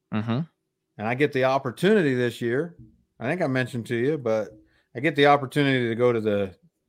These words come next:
Speaker 2: Red Bull Hangar Seven every
Speaker 1: Yep.
Speaker 2: year, which is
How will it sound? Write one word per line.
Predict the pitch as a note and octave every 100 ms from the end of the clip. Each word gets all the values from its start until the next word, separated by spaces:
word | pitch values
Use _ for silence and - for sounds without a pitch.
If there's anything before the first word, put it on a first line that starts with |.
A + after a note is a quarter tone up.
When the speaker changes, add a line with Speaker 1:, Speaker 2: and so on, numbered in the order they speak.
| -
Speaker 2:
Red | B2+ A#2+
Bull | C#3 C#3
Hangar | C3 C3+ B2+
Seven | - C#3 E3 F#3 - _
every | B2+ A#2 C3
Speaker 1:
Yep. |
Speaker 2:
year, | D3+ F3+
which | C#3 -
is | A2 G#2 -